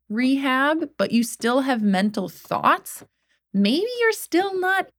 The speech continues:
eating enough. So in order to quiet those eating disorder thoughts and have less of them, you need to eat more. We also know that an undernourished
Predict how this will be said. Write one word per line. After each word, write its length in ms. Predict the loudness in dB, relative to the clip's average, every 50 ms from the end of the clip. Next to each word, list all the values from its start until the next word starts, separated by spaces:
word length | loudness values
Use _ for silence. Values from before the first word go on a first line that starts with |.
| _ _ -2
eating 400 | 0 0 2 2 0 0 0 0
enough. 480 | 0 0 0 -4 -6 -12 _ -20 _ _ _ _ _ _ _ _ _ _
So 320 | -4 0 2 4 4 4
in 200 | 2 2 0 0
order 360 | 0 0 0 2 2 2 0
to 360 | -2 -4 -2 0 2 2 2 0
quiet 640 | -2 -8 -6 -2 0 2 2 2 2 2 0 0 0
those 240 | 0 0 0 0
eating 260 | 0 0 2 2 2 0
disorder 400 | 0 0 0 -2 0 0 -2 -4
thoughts 440 | -4 -2 0 2 2 2 0 -4 -6 -4
and 160 | -2 0 0 0
have 260 | -2 -2 -4 -2 -4
less 400 | -6 -2 0 0 0 0 0 -2
of 140 | -4 -4 -2
them, 400 | -4 -2 -2 -2 -2 -2 -4 -6 _ _ _ _ _ _
you 200 | -2 0 2 4
need 520 | 4 2 2 0 0 -2 -2 -2 -4 -6 -6
to 200 | -4 -4 -4 -4 -4
eat 340 | -4 -4 -4 -4 -6 -4
more. 500 | -4 -2 -2 0 0 -2 -2 -4 -6 -12 _ _ _ _ _ _
We 140 | -2 0 2
also 300 | 2 0 0 0 0 2
know 260 | 4 4 4 4 4
that 140 | 4 4 4
an 160 | 2 0 0 0
undernourished 760 | 0 2 2 2 2 2 2 2 2 2 2 0 -2 -4